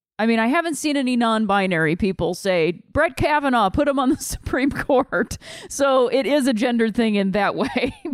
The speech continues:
But if anybody wants to point any non-binary Brett Kavanaugh activists out to me, p-, please do. I'd love to have a conversation with them. However,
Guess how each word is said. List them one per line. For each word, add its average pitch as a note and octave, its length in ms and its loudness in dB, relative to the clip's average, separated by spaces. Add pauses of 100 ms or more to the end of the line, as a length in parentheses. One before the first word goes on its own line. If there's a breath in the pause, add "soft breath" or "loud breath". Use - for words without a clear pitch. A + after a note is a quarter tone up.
But - 480 -4 (280 loud breath)
if - 120 -20
anybody F4 320 2
wants D#4 240 2
to - 80 0
point A#3+ 280 2
any A#3 200 2
non-binary G#3+ 920 2
Brett G3+ 400 0
Kavanaugh G#3 600 2 (120)
activists G#3 560 -2
out F#3 220 0
to B3 100 -2
me, G3 160 0
p-, - 120 -6 (220)
please C#4+ 380 0
do. G#3 380 0 (340 loud breath)
I'd A3+ 160 0
love B3 200 0
to B3+ 80 2
have A#3+ 120 0
a A#3+ 60 -2
conversation F3+ 680 -2
with E3 140 -4
them. - 220 -8 (640 soft breath)
However, C#4 800 0